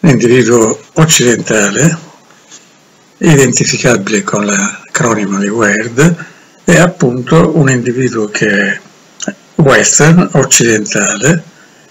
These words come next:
educated, cioè istruito, industrialized, industrializzato, rich,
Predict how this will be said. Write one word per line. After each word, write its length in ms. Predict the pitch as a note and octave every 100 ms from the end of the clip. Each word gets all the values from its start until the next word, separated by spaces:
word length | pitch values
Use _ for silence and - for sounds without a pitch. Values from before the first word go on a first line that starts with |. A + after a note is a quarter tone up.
| _ _ _ _ _ _ _ _ -
educated, 960 | - F3 D3+ - C#3 B2 D3+ F3 D3 -
cioè 340 | - A2+ B2+
istruito, 1000 | D#3 B2+ - A2 G#2 G2 - D#3 D#3+ - _ - -
industrialized, 1700 | E3+ F3 D3 B2+ - B2+ A#2+ B2+ B2+ A#2 G#2+ B2 D3+ D#3+ D#3 D#3+ - _ _ -
industrializzato, 1200 | D3 A#2 A2+ - G#2+ G#2+ - - A2+ G#2 D3 E3 - _ - - - -
rich, 600 | D3+ C3+ - - -